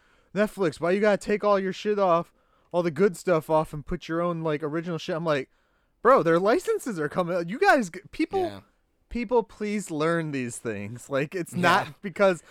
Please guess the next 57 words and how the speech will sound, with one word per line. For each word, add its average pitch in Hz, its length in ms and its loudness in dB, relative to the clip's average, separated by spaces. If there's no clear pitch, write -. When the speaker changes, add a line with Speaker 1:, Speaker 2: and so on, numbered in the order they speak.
Speaker 1:
they 196 140 4
wanna 156 480 0
give 143 260 -2
up 131 200 0
Friends. 123 520 -4
It's 143 200 -10
not 170 240 -2
because 190 340 -2
they 185 120 0
wanna 151 420 0
give 139 260 -2
up 117 220 -4
Dexter 120 520 -8
and 110 140 -16
shit - 160 -16
Speaker 2:
Well, 311 120 -2
Speaker 1:
like - 80 -14
that, 214 100 -2
Speaker 2:
and 285 100 6
Speaker 1:
you 330 60 0
Speaker 2:
even 370 140 -2
Speaker 1:
know? 349 60 0
Speaker 2:
on 311 120 0
that, 311 280 -2
like, 220 300 -2
people, 247 260 2
Speaker 1:
<laughs> - 20 -
Like - 300 -6
Speaker 2:
like, 202 240 -2
we've 220 280 0
been 302 140 0
talking 277 280 0
about 254 160 -2
this 240 100 -4
shit 226 200 -4
for 220 120 -4
years. 220 380 -4
Some 240 260 0
of 285 80 0
these 285 440 -2
shows 233 400 -2
didn't 226 180 2
even 220 160 0
get 208 140 -4
the 208 80 -2
rights 180 400 0
to 208 80 -6
the 196 180 -2
original 170 480 -2
music 156 720 0
to 185 100 -6
the 175 120 -4
shows 175 320 -4
that 233 80 0
Speaker 1:
Yeah. 214 100 2
Speaker 2:
they 175 120 -2
have. 156 600 -4